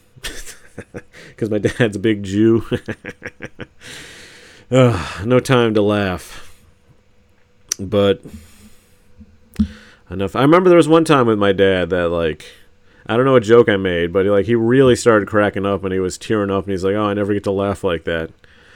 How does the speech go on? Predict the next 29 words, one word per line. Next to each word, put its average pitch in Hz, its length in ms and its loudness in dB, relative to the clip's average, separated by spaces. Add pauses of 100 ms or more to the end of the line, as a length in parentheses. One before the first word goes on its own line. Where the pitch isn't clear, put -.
(420)
And 104 80 -4
that 131 60 2
was 120 140 0
a 104 40 -2
nice 98 240 0
thing 95 200 -4
to 90 80 -4
do 87 380 -4 (200)
for 107 300 -2
him 101 100 -2
that 101 160 -2
one 98 200 -2
time. 101 400 -4 (840)
So 170 120 4
I'm, 226 80 4
like, 165 180 4
O 135 160 6
C 127 280 -2
D. 101 460 -2 (260)
I've, 120 340 -8 (100)
I've 143 140 -2
mentioned 127 320 0
this 104 80 -4
before. 104 320 -2
I'm 101 80 -4
very 117 200 4
O 104 140 4
C 107 240 -2
D. 98 420 -2